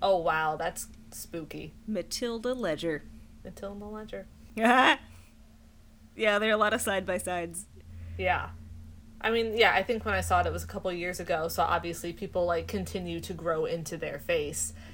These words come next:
Speaker 2: Right.
Speaker 1: And it was shortly after Heath Ledger had passed. Maybe not shortly, but, um,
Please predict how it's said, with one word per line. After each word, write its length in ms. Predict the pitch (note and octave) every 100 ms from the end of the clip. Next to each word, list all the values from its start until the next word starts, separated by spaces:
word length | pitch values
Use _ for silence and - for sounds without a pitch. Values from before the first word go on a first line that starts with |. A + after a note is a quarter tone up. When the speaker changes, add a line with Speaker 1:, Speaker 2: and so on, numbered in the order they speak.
| F#3
Speaker 2:
Right. 140 | F3+ G3+
Speaker 1:
And 260 | F#3+ F#3 F#3
it 80 |
was 140 | F#3 G3+
shortly 460 | - A#3+ F#3 G3
after 240 | F#3 F3+ F#3
Heath 240 | F#3+ F#3
Ledger 240 | E3+ D#3+ D#3+
had 180 | E3
passed. 500 | - A3 F#3 D#3+ -
Maybe 160 | G#3 G#3+
not 180 | F#3+ -
shortly, 420 | - D#3+ - C#3
but, 320 | E3 C#3 B2+ - - - - - - -
um, 280 | - E3+